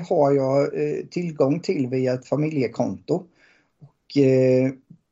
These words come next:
där, då kan jag ju använda assistenten för att, eh, spela från Spotify. Jag kan inte använda Google-assistenten för att spela på Apple Music, tror jag inte, genom Sonos.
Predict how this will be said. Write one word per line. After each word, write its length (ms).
där, 320
då 300
kan 300
jag 200
ju 80
använda 520
assistenten 920
för 440
att, 460
eh, 200
spela 440
från 160
Spotify. 600
Jag 120
kan 140
inte 260
använda 300
Google-assistenten 960
för 260
att 100
spela 360
på 220
Apple 340
Music, 480
tror 160
jag 100
inte, 160
genom 240
Sonos. 520